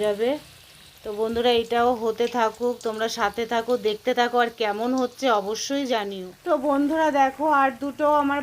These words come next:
ভাজা হয়ে গেছে, তবে আমি একটু মোটা মোটা করে করেছি, তার জন্য আমি অনেক ধিমে আঁচে ভাজি করছি, যাতে,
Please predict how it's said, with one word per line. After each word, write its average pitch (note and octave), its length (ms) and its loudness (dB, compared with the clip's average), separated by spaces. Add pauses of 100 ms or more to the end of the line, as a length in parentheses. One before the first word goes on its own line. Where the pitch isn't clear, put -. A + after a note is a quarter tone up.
(100)
ভাজা A#3+ 280 0 (100)
হয়ে B3 260 0
গেছে, C4 220 -4 (160)
তবে B3+ 240 4 (120)
আমি C4+ 180 0 (680)
একটু C4+ 160 -8 (140)
মোটা B3+ 240 4 (100)
মোটা C#4 220 0 (100)
করে C#4+ 180 0 (140)
করেছি, C4 460 -2 (200)
তার A#3 180 0 (140)
জন্য C4 200 0 (160)
আমি C4 140 0 (180)
অনেক B3+ 220 -2 (140)
ধিমে A#3+ 260 -2 (140)
আঁচে B3 200 -2 (140)
ভাজি A3 280 -4 (100)
করছি, B3 300 -2 (120)
যাতে, A#3 300 -2